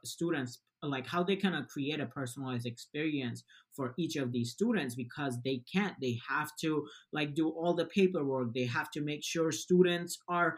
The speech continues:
being in the right class and right thing. So how they can't support students emotionally, right? Because they don't have that time. And another big thing is, like, they are not being trained for it,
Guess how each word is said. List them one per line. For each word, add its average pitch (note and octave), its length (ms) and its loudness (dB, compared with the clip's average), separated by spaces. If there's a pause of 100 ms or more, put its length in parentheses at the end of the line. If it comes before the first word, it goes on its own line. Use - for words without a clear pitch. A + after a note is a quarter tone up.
(300)
being F#3 240 6
in F#3 140 6
the E3 120 6
right D#3+ 300 2
class C#3+ 560 -2
and D3 260 -4
right E3+ 220 0 (100)
thing. D#3+ 420 2
So - 200 -4 (160)
how G#3 380 4
they E3+ 260 0 (180)
can't D3+ 260 -8
support C3+ 720 -6 (320)
students B2 840 0
emotionally, A#2+ 880 -2
right? D3 260 0
Because D#3 360 0
they D#3+ 100 0
don't G3 220 -2
have E3+ 320 -4
that E3+ 220 0 (120)
time. D3 640 -2
And A3 400 4
another F#3 420 6
big D3 320 4
thing G#3 220 2
is, C3+ 180 0
like, C3+ 160 -2 (280)
they G3+ 180 6
are D3+ 220 2
not D3 380 2
being C3 300 2
trained C3 480 -4
for G#2+ 220 -6
it, - 100 -12